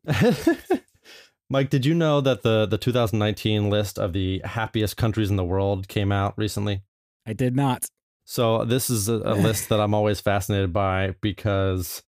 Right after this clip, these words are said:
Speaker 1: um, it, it says a lot about the state of mental health in the world,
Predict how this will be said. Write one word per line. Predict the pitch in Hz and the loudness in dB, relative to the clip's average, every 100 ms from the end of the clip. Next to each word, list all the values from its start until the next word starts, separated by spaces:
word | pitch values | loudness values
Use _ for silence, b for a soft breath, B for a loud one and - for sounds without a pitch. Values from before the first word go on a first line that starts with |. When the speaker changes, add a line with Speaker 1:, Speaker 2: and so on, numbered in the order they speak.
| _ _ _ _ | _ _ _ _
Speaker 1:
um, | 101 95 92 92 95 | -4 -2 0 0 -2
it, | 113 95 - | -4 -6 -6
it | 104 | -6
says | - - 110 | -4 -2 0
a | 101 | 0
lot | 95 95 104 | 2 2 2
about | 95 98 95 92 | 2 2 2 0
the | 101 | -4
state | - 104 113 | -2 -2 -2
of | 143 | 0
mental | 127 127 131 139 | 0 0 0 0
health | 117 139 143 | 0 0 -2
in | 147 127 | -2 0
the | 131 | 2
world, | 135 151 170 | 2 2 0